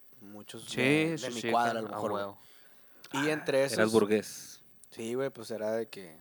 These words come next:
Speaker 1: pues no sé, güey, o sea, se preocupaban por eso,
Speaker 2: Sí,
Speaker 1: güey.
Speaker 2: sí, sí, a huevo, carnal. Sí, pues sí era de los
Speaker 1: Y
Speaker 2: jefes, güey.
Speaker 1: entonces, eh, entre esos regalos me venía la guitarra eléctrica. De, de hecho, güey, pues por lo mismo,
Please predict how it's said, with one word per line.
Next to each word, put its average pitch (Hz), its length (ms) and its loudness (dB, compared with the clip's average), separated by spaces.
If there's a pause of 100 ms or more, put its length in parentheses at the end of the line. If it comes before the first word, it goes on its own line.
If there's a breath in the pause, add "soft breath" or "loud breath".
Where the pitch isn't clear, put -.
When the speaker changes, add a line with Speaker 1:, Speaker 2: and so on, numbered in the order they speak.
Speaker 1:
pues 139 120 -6
no 185 100 -2
sé, 214 220 0
güey, 208 180 2
o 185 80 -4
sea, 160 140 -6
se 139 180 -6
preocupaban 131 520 -6
por 139 180 -2
eso, 139 180 -6
Speaker 2:
Sí, 139 100 2
Speaker 1:
güey. 160 160 2
Speaker 2:
sí, 147 120 -4
sí, 147 200 0
a 139 80 8
huevo, 120 240 4
carnal. 117 320 -6
Sí, 143 200 -4
pues 156 160 -10
sí 135 80 -2
era 127 120 4
de 139 80 4
los 127 100 -4
Speaker 1:
Y 120 40 -6
Speaker 2:
jefes, 117 160 -4
güey. 120 140 -6
Speaker 1:
entonces, - 580 -8 (100)
eh, 113 840 -4 (760)
entre 131 400 0
esos 143 260 0
regalos 160 640 2 (460 loud breath)
me 120 160 -2
venía 110 380 -4
la 110 160 -2
guitarra 101 800 -8
eléctrica. 123 640 -2
De, 123 260 -4 (140)
de 117 180 -6
hecho, 143 220 2
güey, 131 140 4
pues 113 240 -8
por 117 200 0
lo 113 100 4
mismo, 131 400 -4